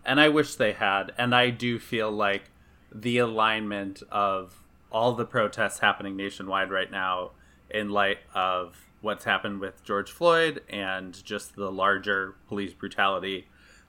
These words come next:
that has been documented on cell phones for the past ten years that has ignited a much greater conversation nationally. I think it is a time where it makes a lot of sense. Everybody's saying this, and they're saying it for a reason. Pride started as a riot against the police,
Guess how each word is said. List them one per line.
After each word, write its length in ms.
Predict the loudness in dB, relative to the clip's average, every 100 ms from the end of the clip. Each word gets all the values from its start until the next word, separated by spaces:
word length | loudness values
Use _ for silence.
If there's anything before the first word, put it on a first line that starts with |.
| -2
that 120 | 0
has 160 | 0 -2
been 160 | 2
documented 640 | 6 6 4 -2 0 0 0
on 260 | 0 -2
cell 240 | 2 4 6
phones 360 | 6 2 0
for 100 | -4
the 100 | -4
past 360 | 0 0 0 0
ten 200 | -2 0
years 280 | 0 0 0
that 140 | -2
has 220 | -4 -8 -14 -16 -12
ignited 460 | -6 0 2 2 -2
a 140 | -4 -6 -12
much 320 | -2 0 0 0
greater 240 | 0 0
conversation 640 | 0 -2 -2 -4 -6 -6
nationally. 560 | -4 -4 -4 -10 -10 -12 -18 -20 -20 -8 2
I 160 | 2
think 240 | 2 0 2
it 100 | 2
is 300 | 2 0 -10 -10
a 80 |
time 540 | -8 0 0 0 -4 -8
where 300 | -2 0 0
it 180 | -2 -6
makes 260 | -6 -4
a 60 | -4
lot 180 | 0 -2
of 60 |
sense. 400 | -2 -2 -2 -6 -14 -20 -20 -20 -20 -8 2
Everybody's 440 | 6 6 4 2
saying 280 | 6 6 6
this, 140 | -2
and 80 | -2
they're 100 | -4
saying 240 | 0 0 0
it 80 |
for 140 | -2 -2
a 40 |
reason. 460 | 0 0 0 -2 -4 -12 -20 -6
Pride 380 | 8 10 10 6
started 540 | -2 2 2 4 0
as 180 | -2 -2
a 200 | -4 -4
riot 400 | -2 2 2 2
against 320 | -4 -10 -10 -14
the 80 |
police, 580 | -14 -12 -12 -12 -14 -18